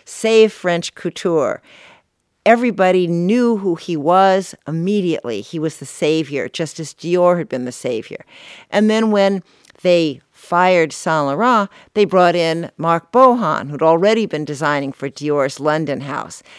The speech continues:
and then later John Galliano. And now, of course, we have Maria Grazia Chiuri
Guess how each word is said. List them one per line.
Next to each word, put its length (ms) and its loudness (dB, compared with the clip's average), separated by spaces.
and 140 0
then 140 0
later 280 0
John 280 0
Galliano. 800 -2
And 120 0
now, 360 4
of 160 -4
course, 340 -2
we 100 -6
have 200 2
Maria 460 2
Grazia 520 2
Chiuri 640 2